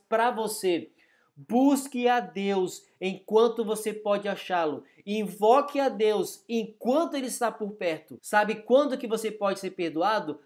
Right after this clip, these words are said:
Agora, enquanto você está me ouvindo neste momento. Você pode receber a graça e o perdão de Deus agora, se você confessar os seus pecados.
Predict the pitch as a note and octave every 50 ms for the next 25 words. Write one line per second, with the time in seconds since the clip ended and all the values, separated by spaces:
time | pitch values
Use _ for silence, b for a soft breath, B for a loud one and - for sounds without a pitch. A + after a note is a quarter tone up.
0 | B B B F3+ G3+ G3 E3+ D3+ D3+ F3 F#3 F#3+ F#3 F3+ E3 D3 B B B B
1 | E3+ F3 E3 - G#3 G#3+ G#3+ G#3+ G3+ G3+ G3+ G#3 G3+ G3+ - G#3+ G3+ G3 F#3+ F#3
2 | F3+ D#3 C#3 D#3 G3 G#3+ F#3 G3+ F#3+ F3+ F3+ G3 A3 A#3 A3+ - G#3+ G3+ G3 F3
3 | D#3+ D#3+ D3+ D3+ - - - _ b b b b b b C#3+ C#3 E3 F#3+ F#3+ F#3
4 | - - A3 A3 A3 A3+ A3+ G#3+ G#3 A3 G#3+ G#3+ G#3 A3 G#3 G#3+ - A3+ G#3+ -
5 | - F3+ F3+ F3+ F3 D3 - b b b b b b b - F3 F#3 F3 D#3 C#3+
6 | D#3 F#3+ G3 G3+ G3+ G3+ G3 G3+ - - F#3 F3+ F#3+ G3 G3 - G3+ F3+ F3 E3
7 | D3 D3 G3 A3+ C4 A#3 G#3+ A3 F3 G3+ G3 F#3+ F3+ D#3+ D3 - F#3 F#3 F#3+ E3+
8 | D3+ D#3+ E3+ E3+ E3+ E3 D3+ C3+ - - _ _ - - E3+ F3 E3 E3+ F3 E3+
9 | - F3+ E3 - F3+ E3 - - E3 D#3+ D#3 - E3 D#3 D#3+ - D#3+ D3+ D#3 D3+
10 | C#3 C3 A#2 A2+ A#2 - -